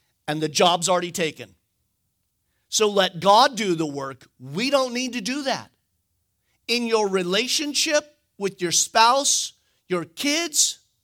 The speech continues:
you do what God has called you to do, and let him do the rest. "Behold, the judge is at the door."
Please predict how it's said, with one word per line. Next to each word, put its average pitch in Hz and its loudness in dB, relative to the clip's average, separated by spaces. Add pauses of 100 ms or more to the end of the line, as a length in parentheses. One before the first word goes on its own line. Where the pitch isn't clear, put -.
(600)
you 190 -6
do 247 -4
what 254 -6
God 220 6
has 262 0
called 233 0
you 233 2
to 302 -6
do, 185 -6 (1300)
and 151 -4
let 156 0
him 143 -2 (260)
do 160 0
the 156 -2
rest. 170 0 (420)
"Behold, 160 0 (1000)
the 139 -12
judge 151 -2
is 127 -8
at 139 -4
the 131 -12
door." 117 -12